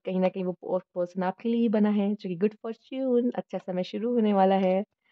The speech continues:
ओके, यहाँ पे कौन है? Getting together with friends, तो अपने दोस्तों के साथ अच्छा समय बिताने वाले हो।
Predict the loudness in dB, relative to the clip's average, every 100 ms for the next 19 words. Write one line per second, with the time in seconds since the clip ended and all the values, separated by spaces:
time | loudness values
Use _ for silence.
0 | _ _ _ _ _ -4 -4 4 6 8
1 | 6 6 4 4 4 8 10 10 10 8
2 | 6 2 -6 -6 -4 0 4 4 2 -2
3 | _ 0 4 6 4 2 _ -4 -4 -4
4 | -2 -2 -2 -6 -10 -6 -6 -6 -10 -8
5 | -4 -4 -4 -6 -6 -6